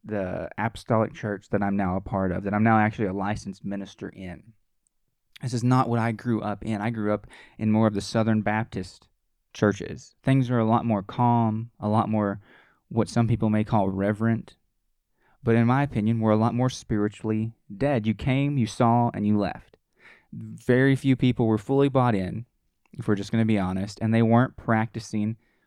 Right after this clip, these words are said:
worship towards God. They weren't saying, "God, thank you." They weren't pouring out in worship to their heavenly Father. Instead,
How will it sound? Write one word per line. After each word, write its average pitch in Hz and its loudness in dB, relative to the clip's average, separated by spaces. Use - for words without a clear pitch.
worship 120 2
towards 123 -4
God. 165 -2
They 120 6
weren't 127 2
saying, 120 0
"God, 139 0
thank 143 0
you." 107 -4
They 120 0
weren't 143 -2
pouring 156 -2
out 131 -6
in 117 4
worship 101 4
to 104 0
their 104 -2
heavenly 95 -6
Father. 123 0
Instead, 117 -2